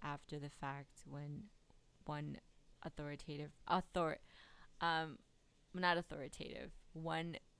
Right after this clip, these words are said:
authority person in the context of Canada got sick.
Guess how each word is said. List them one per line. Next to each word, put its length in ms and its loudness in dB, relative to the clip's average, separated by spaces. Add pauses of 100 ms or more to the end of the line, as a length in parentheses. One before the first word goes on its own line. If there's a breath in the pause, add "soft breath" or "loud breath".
(440)
authority 540 2
person 880 -2 (280)
in 160 -8
the 80 -6
context 480 -6
of 120 -18
Canada 440 0
got 240 -4
sick. 500 -10